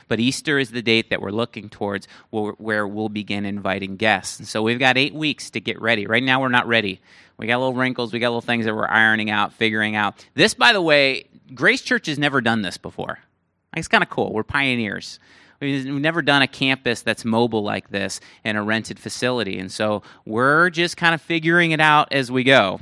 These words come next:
and working things out and doing things different ways that don't work. So Easter, by that point, hopefully we'll be all ready and we'll all be on the same page in terms of, like, why are we doing this?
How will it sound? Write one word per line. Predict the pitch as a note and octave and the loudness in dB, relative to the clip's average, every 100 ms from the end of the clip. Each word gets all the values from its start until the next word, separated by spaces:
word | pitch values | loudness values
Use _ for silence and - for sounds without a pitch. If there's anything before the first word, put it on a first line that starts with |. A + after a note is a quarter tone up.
| - - | -12 -10
and | G#2 G#2+ G#2 - - | -6 -4 -6 -10 -12
working | A#2 A#2+ B2+ A2 | -8 -6 -4 -4
things | A#2 A2 | -2 0
out | A2 A2 | 2 0
and | G#2+ | -2
doing | A2 G#2 | -4 -4
things | A2 G2+ | -4 -4
different | G#2 G#2 | -6 -4
ways | G2+ G#2 F#2+ | -2 -2 -4
that | F#2 | -6
don't | G#2 E2+ | -6 -4
work. | A2 G2 - | -4 -4 -2
So | A2 G2+ - - - | 2 2 0 -20 -4
Easter, | C#3+ F#3+ - F3 D#3+ | 0 0 0 2 4
by | C#3 A#2+ | 8 10
that | C#3 D#3+ | 8 6
point, | - D#3+ C3+ | 2 2 2
hopefully | - D3 - C3+ | 2 -2 2 2
we'll | B2+ A2+ | 2 2
be | A2+ | 4
all | A2 C3 | 6 6
ready | C3+ B2+ B2 B2 - - - | 6 6 6 2 -2 -12 -6
and | A2+ | -2
we'll | G#2+ | 2
all | A#2 C3+ | 4 6
be | D3 | 6
on | C3+ C3+ | 4 2
the | C3 | -2
same | - B2 A#2+ | 0 0 0
page | A#2+ A2 A2 G#2+ | 0 2 2 -2
in | G#2 | -8
terms | - A#2 A#2 G#2+ | -4 -2 -2 0
of, | G2+ G2+ - - | 0 0 -6 -8
like, | F#2+ | -8
why | G#2 G2+ G#2+ B2 | -2 4 4 4
are | B2 | 4
we | A#2+ | 2
doing | A2 A2+ G#2+ G#2+ | 2 2 2 0
this? | G#2 G#2 | -2 -4